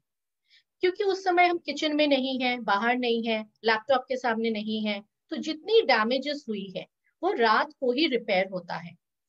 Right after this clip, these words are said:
तो कभी भी ये गलती ना करें, Night cream हमेशा लगाएं।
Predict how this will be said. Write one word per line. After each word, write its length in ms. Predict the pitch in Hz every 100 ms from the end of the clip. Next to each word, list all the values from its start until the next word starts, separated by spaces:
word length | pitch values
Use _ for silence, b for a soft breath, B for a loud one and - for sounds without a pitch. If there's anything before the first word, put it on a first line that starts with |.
| b b -
तो 80 |
कभी 360 | 381 311 285 440
भी 80 | 440
ये 220 | 415 392
गलती 380 | 226 226 220 339
ना 160 | 262 190
करें, 300 | 185 180 - _ -
Night 320 | 220 262 392 - -
cream 220 | 370 370 -
हमेशा 520 | 240 226 277 294 359
लगाएं। 480 | 285 180 170 160 160